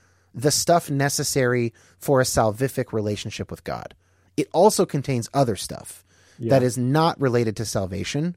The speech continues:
Speaker 1: For instance, uh, Song of Songs and Ecclesiastes are not particularly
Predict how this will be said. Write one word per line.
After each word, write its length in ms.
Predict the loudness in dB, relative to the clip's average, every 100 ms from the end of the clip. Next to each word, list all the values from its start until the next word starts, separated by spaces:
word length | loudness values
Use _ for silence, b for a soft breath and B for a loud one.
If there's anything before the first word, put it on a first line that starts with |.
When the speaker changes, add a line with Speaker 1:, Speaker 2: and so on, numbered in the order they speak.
| -2
Speaker 1:
For 120 | 0
instance, 520 | 0 -4 -6 -6 -6
uh, 200 | -2 -2
Song 680 | -2 -4 -4 -4 0 0 0
of 140 | -4 -4
Songs 680 | -2 2 2 0 -2 -6 -10 b b
and 100 | -6
Ecclesiastes 800 | -2 -2 0 2 2 2 -2 -2
are 100 | 0
not 200 | -2 -4
particularly 760 | -6 -6 -4 -2 0 2 0